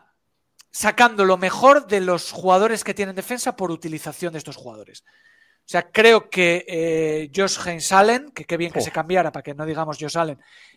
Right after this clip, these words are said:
Speaker 1: está en su mejor nivel por cómo lo está utilizando, pero es que Trevion Walker está jugando muy bien, pero es que Arik Armstead ha sido un impacto muy importante, creo que, que su presencia ahí, eh,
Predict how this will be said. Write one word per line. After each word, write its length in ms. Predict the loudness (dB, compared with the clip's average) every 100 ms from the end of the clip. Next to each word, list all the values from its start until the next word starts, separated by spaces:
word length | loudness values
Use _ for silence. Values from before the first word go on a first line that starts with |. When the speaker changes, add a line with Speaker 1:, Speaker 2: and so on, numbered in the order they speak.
| _
Speaker 1:
está 500 | -2 4 8 8 6
en 80 | -2
su 100 | -6
mejor 200 | -4 -2
nivel 220 | 2 2 0
por 220 | -8 -2
cómo 220 | 0 2
lo 80 | 0
está 180 | 0 -2
utilizando, 520 | -2 -4 -2 0 -2 -4 _ _
pero 100 | -10
es 80 | -8
que 100 | -6
Trevion 280 | -2 -2 0
Walker 240 | -4 -4
está 160 | -10 -10
jugando 300 | -6 -8 -4
muy 120 | 0
bien, 240 | 2 0 -4 -20 _
pero 160 | 2 4
es 100 | 6
que 120 | 8
Arik 260 | 8 8 4
Armstead 340 | 4 4 0 4
ha 120 | 2
sido 460 | 2 -2 0 2 2
un 160 | -2
impacto 500 | -6 -2 2 2 2
muy 140 | -6 -8
importante, 520 | -6 -4 0 0 -2
creo 200 | -6 -8
que, 180 | -8 -12
que 200 | -10 -12
su 200 | -12 -16
presencia 480 | -14 -12 -10 -4 0
ahí, 180 | 0 -2 _ _ _ _
eh, 280 | -6 -6